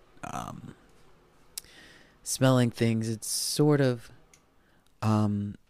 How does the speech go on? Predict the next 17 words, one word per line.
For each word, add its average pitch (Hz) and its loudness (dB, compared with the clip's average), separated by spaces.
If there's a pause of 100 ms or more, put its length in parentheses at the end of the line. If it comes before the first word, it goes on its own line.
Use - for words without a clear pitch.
(140)
natural 131 -2
to 104 -10
say, - -6 (160)
"Hey, 156 -2 (180)
do - -18
you 110 -8
smell 110 -4
that 110 -8
too? 117 -4 (720)
Or 113 -2
did 113 -4
you 123 4
hear 120 0
that?" 131 -2
And 104 -8 (1040)
so 110 -8
often 113 -2